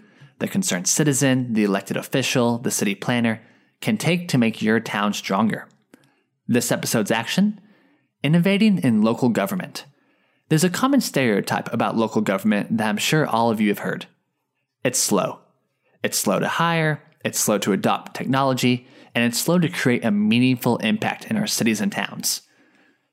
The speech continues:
Truthfully, the stereotype is justified. That's just the nature of bureaucracy. But there's good news. That doesn't mean our elected officials can't use their knowledge and skills to create an impact. All they need is a little innovation.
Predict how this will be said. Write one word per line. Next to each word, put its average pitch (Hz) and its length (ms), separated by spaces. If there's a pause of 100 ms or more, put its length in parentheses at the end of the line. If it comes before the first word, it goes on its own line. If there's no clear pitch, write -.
(120)
Truthfully, 208 720 (140)
the 151 160
stereotype 165 500
is 131 100
justified. - 600 (420)
That's 135 220
just - 160
the 131 60
nature 117 340
of 101 80
bureaucracy. 98 680 (600)
But 131 120
there's 131 180
good 180 200
news. - 420 (540)
That 156 160
doesn't 165 260
mean 117 220
our 104 100
elected 107 320
officials 101 680
can't 175 240
use 123 220
their 101 160
knowledge 117 500
and 107 160
skills - 380
to - 140
create - 260
an 110 100
impact. - 460 (540)
All 147 160
they 151 160
need 127 260
is 107 160
a 104 60
little 107 240
innovation. 104 580